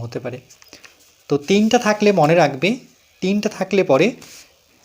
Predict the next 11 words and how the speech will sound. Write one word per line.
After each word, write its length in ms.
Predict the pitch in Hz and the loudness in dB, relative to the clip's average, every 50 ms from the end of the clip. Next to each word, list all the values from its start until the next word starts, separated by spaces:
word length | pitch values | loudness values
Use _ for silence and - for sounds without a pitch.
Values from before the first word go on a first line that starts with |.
| - _ _ _ _ _ _ - | -20 _ _ _ _ _ _ -6
তিন 200 | 175 196 220 214 | -2 0 0 0
থেকে 260 | 208 - 202 - 220 | 0 0 0 2 4
একটা 320 | 180 147 143 143 - 185 160 | 2 2 2 0 0 -2 0
বিয়োগ 340 | 135 135 143 143 139 - | 0 2 0 0 -2 -4
হবে। 180 | 127 113 - 123 - - - - - _ _ - _ - | -10 -10 -12 -14 -16 -18 -20 -20 -20 _ _ -20 _ -16
মানে 200 | - 135 127 123 | -12 -10 -10 -8
নিয়মটা 380 | 127 135 143 160 170 175 180 185 | -4 -4 -2 -2 -2 0 0 0
হচ্ছে 440 | 190 202 196 - - 185 208 240 - - - _ _ _ _ - 156 160 | 0 0 -2 -2 -4 -2 -2 -4 -6 -12 -20 _ _ _ _ -2 0 0
এক, 180 | 165 170 170 160 | 0 0 -2 -2
দুই, 180 | 180 190 196 | 0 0 0
তিন, 300 | 196 - 151 131 117 117 | -2 -2 -6 -6 -6 -6